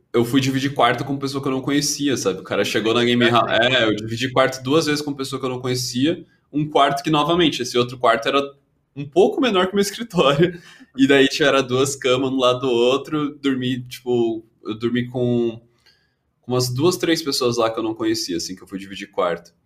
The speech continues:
Speaker 1: E acaba sendo sempre isso, saca? O, quando você, tipo,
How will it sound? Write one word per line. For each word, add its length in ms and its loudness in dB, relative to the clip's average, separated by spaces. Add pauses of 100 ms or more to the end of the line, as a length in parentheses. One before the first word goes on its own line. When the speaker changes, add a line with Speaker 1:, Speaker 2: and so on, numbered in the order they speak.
(600)
Speaker 1:
E 180 0
acaba 320 2
sendo 280 0
sempre 420 -4
isso, 220 -6
saca? 360 -6
O, 680 -2 (1120)
quando 220 2
você, 320 2
tipo, 640 -2